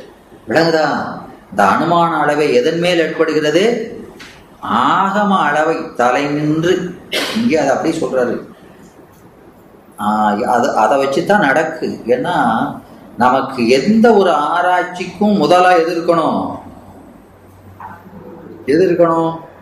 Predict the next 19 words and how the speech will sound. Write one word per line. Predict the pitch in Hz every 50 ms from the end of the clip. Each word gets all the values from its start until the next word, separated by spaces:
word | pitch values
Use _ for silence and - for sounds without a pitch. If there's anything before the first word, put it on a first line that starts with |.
| - - - - - - - - - - - - - - - - - - - - - - - -
இறைவனுடைய | 104 123 131 165 190 196 208 202 196 190 190 190 165
வாக்கு | 143 143 156 170 - - 190 -
தான். | - 170 156 - - - - - - - - - - - - - - - - -
அதான் | - 107 - 165 185 185 170 131 123 - -
ஆப்த | - - - - 302 - - 226
வாக்கியம்ங்கிறாரு. | 185 160 156 160 156 - - 165 156 147 135 127 127 113 - - 113 - - - - - - - - - - - - -
அதை | - - 107 - 156 160
வச்சுக்கிட்டு | 156 160 156 156 190 180 196 190 -
தான் | 202 -
நம்ம | 180 180 -
ஆராய்ச்சி | 151 139 147 156 160 160 160 160 - 160
சொல்லணுமே | 139 143 143 139 139 139 139 135
தவிர, | 123 135 143 147 165 160 147 127 123 - - - - - - - - -
சும்மா | - - 123 135 143 139
அவன் | 135 131 139 143 139
சொன்னான், | 139 139 135 135 135 131
இவன் | 131 135 135 131 127
சொன்னான்ட்டு | 131 131 127 127 131 127 120 - 165 185 180 170 180 - - - - - - - - 165 165 - - - - - - - - - - - - - - - - - - - - - - - - - - -
ஆராய்ச்சி | - - 123 135 143 151 165 160 151 - - - - 139 123 107 90 85 80 - -